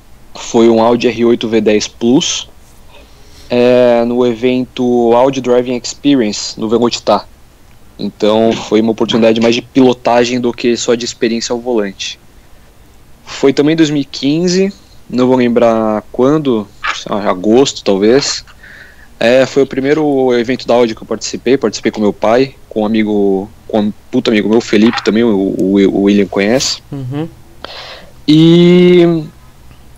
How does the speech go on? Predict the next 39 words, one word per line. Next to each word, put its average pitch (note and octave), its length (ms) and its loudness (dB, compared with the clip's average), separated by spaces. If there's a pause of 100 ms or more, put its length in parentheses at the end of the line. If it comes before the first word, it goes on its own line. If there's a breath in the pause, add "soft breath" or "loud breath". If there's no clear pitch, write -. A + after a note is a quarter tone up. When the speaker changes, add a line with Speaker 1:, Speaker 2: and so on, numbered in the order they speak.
(680)
Speaker 1:
é, E3+ 420 4
bom, E3+ 280 -2
também D#3 520 -6
não C3 100 -6
vou C3+ 120 -2
ficar - 160 -2
esticando A2+ 340 -2
muito, C3 360 0
se - 140 0
a A2 40 4
gente A#2 160 0
podia B2 640 2 (160)
dirigir A#2 320 -4
três C#3+ 260 -2
carros C3 400 0
no A2+ 100 -4
dia, C#3+ 380 0
um A2+ 180 -18
carro A#2 300 -2
de A2 140 -6
entrada A2+ 360 0
da G#2+ 120 0
Audi, C3+ 340 2
um A#2+ 60 -18
carro A#2 200 -8
da A2 120 -6
linha A2 220 -12
S, B2 360 -8
que - 80 -16
seria A2 160 -6
o - 20 -4
intermediário, A2 580 0
e - 20 -4
um C3+ 40 -10
carro C3+ 200 0
da B2+ 100 2
linha B2+ 220 -2
R C3 160 0
S, G#2 320 -2